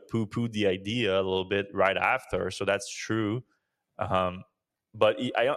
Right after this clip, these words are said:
I don't think he poo-pooed it like, "Yeah, we shouldn't do that. Like, I don't care about doing that." It's like, I don't, he said, he said it like, "I don't think that," he basically was trying not for, for people not to not buy the Powerwall because of it. Like, he was like,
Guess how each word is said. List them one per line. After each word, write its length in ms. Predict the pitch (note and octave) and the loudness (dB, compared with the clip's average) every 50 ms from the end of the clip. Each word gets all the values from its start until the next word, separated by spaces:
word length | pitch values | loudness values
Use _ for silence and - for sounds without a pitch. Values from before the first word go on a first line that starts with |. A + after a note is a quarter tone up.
| - | 0
I 60 | - C3 | 0 0
don't 160 | D#3+ G3 G3+ | 0 0 -2
think 140 | A3+ G#3 D#3 | -2 -4 -4
he 60 | B2+ | -4
poo-pooed 440 | - - C3+ B2+ A#2+ - A#2+ A#2 A#2+ | -2 -2 -2 -2 0 -2 -2 0 0
it 180 | B2+ C3 - | 0 -2 0
like, 320 | G#2 G2+ F#2+ F#2+ F#2+ - - - _ _ _ _ _ _ _ _ _ _ _ | 2 2 2 2 0 -4 -10 -20 _ _ _ _ _ _ _ _ _ _ _
"Yeah, 480 | _ A#2+ A#2+ C#3 D3 C#3+ C3+ C3 C3 B2+ | _ 0 0 2 2 2 2 2 0 0
we 220 | B2+ B2 B2 A#2 | 0 0 -2 -4
shouldn't 680 | G#2+ G#2+ - - - - - B2 A#2+ A#2 A2+ A2 G#2+ G2 | -4 -6 -8 -10 -10 -8 -4 -4 -2 -2 -4 -4 -8 -8
do 200 | G2 A#2+ C3+ C3+ | -4 -2 0 2
that. 340 | A#2 G2+ G2 G2 G2+ - - | 2 2 2 2 0 0 -2
Like, 140 | G2 G2 G#2 | -2 0 0
I 40 | |
don't 220 | G2 G2 G2+ G2 - | -2 -2 -2 -4 -2
care 140 | - A2+ G#2+ | 0 0 2
about 180 | G2 G2 F#2+ | 4 2 2
doing 140 | F#2+ G#2 G#2 | 2 0 0
that." 180 | F#2+ F#2+ F#2+ G2+ | 0 0 0 -2
It's 100 | G2 G2+ | 0 0
like, 180 | G#2+ G2+ G#2 - | -2 -2 0 0
I 80 | A2 A2 | 2 2
don't, 320 | A#2+ C3+ C#3+ C3+ A#2+ - | 2 2 0 -2 -6 -8
he 80 | - A2 | -10 -10
said, 300 | - - C3 A#2 G#2 - | -6 -4 -6 -6 -6 -6
he 80 | - | -10
said 200 | G#2+ - - A#2+ | -10 -8 -4 -4
it 140 | B2 B2+ G#2+ | -4 -2 0
like, 160 | G#2 G2+ G2+ G2 - | 0 -2 0 0 -2
"I 60 | G#2+ | 0
don't 260 | A#2+ B2 B2 G2 - | 0 -2 -2 -6 -6
think 320 | - A#2+ A2 A2 A2 A2 G2+ | -4 -4 -4 -4 -6 -2 0
that," 200 | G2 F#2+ F#2 - - _ _ _ _ _ _ _ _ _ _ _ _ _ _ _ _ _ _ _ _ _ _ | 0 0 0 -4 -10 _ _ _ _ _ _ _ _ _ _ _ _ _ _ _ _ _ _ _ _ _ _
he 80 | - | -2
basically 560 | A#2 D3 F3+ G3 - - A#2+ - A#2+ B2 B2 A2+ | 0 0 0 0 -2 -6 -10 -6 -6 -4 -4 0
was 180 | G2+ G#2 G2 | -2 -2 -2
trying 360 | - - A2 G#2 G#2 G#2+ G#2 | 0 -2 -2 -2 -2 -4 -2
not 220 | G2+ G2+ G2+ G2+ G2+ - - - - | 2 2 2 2 0 -4 -16 -16 -2
for, 280 | - G#2+ G2+ G2 G2+ F#2+ | -2 -2 0 0 -6 -4
for 120 | - G#2 | -4 -4
people 240 | G2 - G2 - G#2+ | -4 -4 -10 -8 -2
not 220 | G2+ G2+ G2 G2 - | 0 0 0 -2 -4
to 520 | - G#2 G2 F#2+ F#2+ F#2 F#2+ F#2 G2 - - - - _ _ _ _ _ _ _ _ _ _ _ | -4 -2 -2 -2 -2 -4 -6 -6 -8 -10 -14 -18 -20 _ _ _ _ _ _ _ _ _ _ _
not 300 | - A2+ G#2 G2 F#2+ F#2+ | -2 0 2 2 2 4
buy 200 | F#2+ G2 G2 G#2 G2 | 4 4 4 4 0
the 80 | F2+ | -4
Powerwall 500 | - - G2 G#2+ A2+ G#2 F#2+ - - - | 0 4 4 4 4 4 2 0 -2 -4
because 260 | - - - F#2 F#2 | -6 -14 -14 -12 -10
of 100 | G2+ G2+ | -10 -10
it. 140 | G#2 - - - | -10 -12 -10 -10
Like, 120 | G#2+ G2 | -10 -8
he 120 | F2 G#2+ G#2 | -6 -6 -4
was 180 | G#2 G2 G2 | -4 -4 0
like, 220 | F#2+ G2+ G2+ G2 | 0 0 0 0